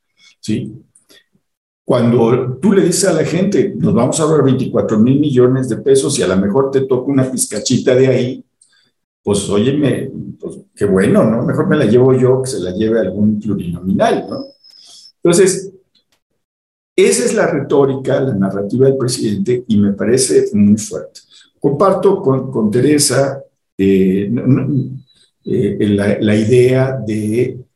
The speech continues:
eh, el pro-, eh, el presidente no está tratando de ahorrar, ni presenta su propuesta solo como un ahorro,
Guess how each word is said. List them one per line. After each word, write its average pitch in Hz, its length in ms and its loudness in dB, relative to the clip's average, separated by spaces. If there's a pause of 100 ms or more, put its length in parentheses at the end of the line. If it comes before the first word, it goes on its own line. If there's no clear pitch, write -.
(600)
eh, 113 640 -2
el 113 140 0
pro-, 156 320 0
eh, - 240 -2
el - 120 2
presidente 202 420 4
no 160 160 2
está 175 540 -4 (480)
tratando 139 640 2
de 117 120 2
ahorrar, 110 640 0
ni 117 160 -2
presenta 156 640 -2
su 113 200 -6
propuesta 120 540 0
solo 123 400 2
como 107 180 0
un 113 120 2
ahorro, 135 560 0